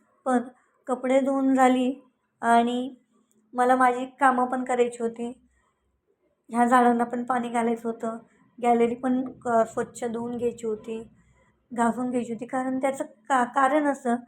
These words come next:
की आपल्या एकदा, अ, म्हणजे आम्ही राहायला यायच्या अगोदर त्या फरशीवर already डाग पडलेला होता आणि तो एवढा विचित्र दिसतो ना की असं वाटतं, "बापरे,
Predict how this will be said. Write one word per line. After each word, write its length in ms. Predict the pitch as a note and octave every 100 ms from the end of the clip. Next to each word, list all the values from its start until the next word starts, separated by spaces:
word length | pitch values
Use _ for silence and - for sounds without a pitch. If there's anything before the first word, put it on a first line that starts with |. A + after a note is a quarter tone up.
| _ _ _
की 60 | C4
आपल्या 480 | B3+ B3+ C4 C4+ C#4+ - - -
एकदा, 420 | B3 A#3+ C4+ C#4 C#4 _ _ _ -
अ, 60 | A3+ A3+ A#3 A#3
म्हणजे 360 | A#3+ A#3+ C4 - -
आम्ही 260 | - A#3 B3
राहायला 280 | B3+ A#3 B3
यायच्या 320 | A#3+ A#3+ B3
अगोदर 300 | A#3+ B3 B3+
त्या 180 | B3+ C4 B3+
फरशीवर 320 | A#3+ B3 B3
already 460 | - A#3 A#3 A#3+
डाग 160 | A#3+ A#3+ A#3+
पडलेला 320 | B3 A#3 A#3 A3+
होता 300 | G#3+ G#3+ A3 _ _ _ -
आणि 260 | B3+ A#3+ B3+
तो 160 | D4
एवढा 260 | C#4 C4+ C#4+
विचित्र 460 | C#4 C4+ C#4 D4 C#4+
दिसतो 340 | C4+ - C4
ना 180 | A3+ A3+ A3+ _ _ _
की 60 | A#3+
असं 220 | A#3+ B3+
वाटतं, 380 | A#3+ A#3+ - A#3+ A#3+
"बापरे, 420 | A#3 A#3+ A3+